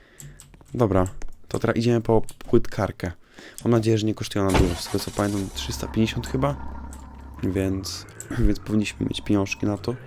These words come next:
Gorzej jak się okaże, że tam trzysta pięćdziesiąt tysięcy pisało, a ja po prostu nie widziałem. To jest kompaktor. No, trzysta pięćdziesiąt. Ciekawe jak to działa.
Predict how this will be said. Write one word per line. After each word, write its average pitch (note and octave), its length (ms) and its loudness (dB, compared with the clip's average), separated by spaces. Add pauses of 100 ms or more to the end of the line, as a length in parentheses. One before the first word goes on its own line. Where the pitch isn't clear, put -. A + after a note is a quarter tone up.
(1080)
Gorzej A2 200 4
jak G#2+ 120 2
się - 100 2
okaże, A2 240 2
że G2+ 80 -4
tam G#2 220 -2
trzysta - 340 -2
pięćdziesiąt A2 380 0
tysięcy - 380 -2
pisało, F#2 580 0
a F#2+ 160 -2
ja F#2+ 60 -2
po - 140 -6
prostu - 380 -2
nie G2 100 4
widziałem. G2 540 2 (640)
To - 80 2
jest A2+ 100 0
kompaktor. F2+ 680 2 (2250)
No, G2+ 220 6 (460)
trzysta - 320 -6
pięćdziesiąt. G2+ 540 -4 (1500)
Ciekawe A#2+ 240 2
jak A#2 80 0
to - 100 -2
działa. F2+ 340 2